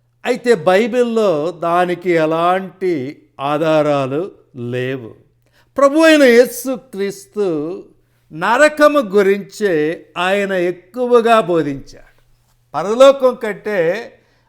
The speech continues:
ఆయన మూడింతలు నరకం గురించి ఆయన ఎక్కువగా బోధించడం జరిగింది.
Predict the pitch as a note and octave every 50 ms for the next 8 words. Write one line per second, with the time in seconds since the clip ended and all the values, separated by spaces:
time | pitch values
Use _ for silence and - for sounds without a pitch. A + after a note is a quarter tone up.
0 | _ _ - F3+ G3+ A3+ A#3 A#3 A#3 A#3 A3 G3+ F#3 F3+ F#3 G3 G#3 - - _
1 | _ _ E3 E3+ G#3+ B3+ B3+ A#3 A#3+ A#3+ A3+ A#3 - B3+ B3 A#3 G#3 F3 D#3+ E3
2 | F3+ G#3 G#3 - - _ _ _ _ D3 E3 F#3 G#3+ B3 C#4+ D4 D4 D4 D4+ D4+
3 | D4 C4 C#4 C4+ C4 B3 - - C4+ C4+ C4 A#3+ A3 G#3 G3+ G3+ - A3 G#3+ G#3+
4 | G3 A3 G3+ D3+ E3+ F3+ F3 E3+ E3+ E3 E3 E3+ D#3 E3+ F3 D#3 C#3 A2+ B2+ C3
5 | A#2+ A#2+ A2+ B2 A#2 A#2 - _